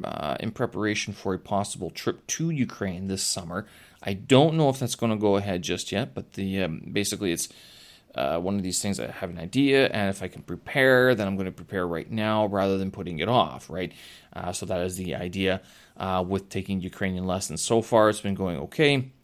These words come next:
It's been very rough to s-, transition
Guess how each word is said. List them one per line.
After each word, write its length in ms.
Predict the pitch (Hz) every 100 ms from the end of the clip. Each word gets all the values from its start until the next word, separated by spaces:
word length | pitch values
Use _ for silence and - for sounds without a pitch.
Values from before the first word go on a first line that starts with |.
| -
It's 100 | -
been 140 | 101
very 260 | 90 110 113
rough 500 | 82 90 104 143 -
to 80 | -
s-, 100 | - -
transition 840 | - 113 98 98 123 135 117 123